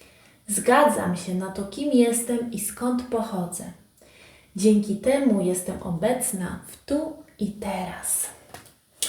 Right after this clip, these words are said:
Ostatnie ćwiczenie z całego zestawu, z całego systemu gimnastyki, zamykające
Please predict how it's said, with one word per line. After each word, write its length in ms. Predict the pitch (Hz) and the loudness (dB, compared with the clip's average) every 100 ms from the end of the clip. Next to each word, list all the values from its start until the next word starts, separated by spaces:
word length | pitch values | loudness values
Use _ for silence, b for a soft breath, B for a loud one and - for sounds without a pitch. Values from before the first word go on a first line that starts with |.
| B B B B - | B B B B -4
Ostatnie 560 | 214 - 302 294 214 | 2 6 8 6 2
ćwiczenie 640 | 196 - - 208 196 185 196 202 - | 0 -6 -10 -8 -6 -6 -6 -10 -12
z 100 | - - | -12 -4
całego 440 | 202 196 233 247 | 2 4 8 8
zestawu, 600 | 196 190 214 190 175 180 - - _ 208 | 6 0 0 0 -2 -4 -8 -16 _ -4
z 180 | 202 - | -4 0
całego 720 | 214 208 208 208 208 196 196 | 6 8 8 6 4 4 4
systemu 680 | 196 202 - - 220 262 233 | 4 2 2 2 4 4 2
gimnastyki, 1000 | 170 - 170 170 - - 180 - 220 220 B B B B B 202 | 0 -2 -4 -4 -8 -12 -16 -10 -6 -6 B B B B B 4
zamykające 1120 | 220 214 202 202 190 190 208 247 254 - - | 6 8 6 2 -2 -2 0 0 -2 -4 -8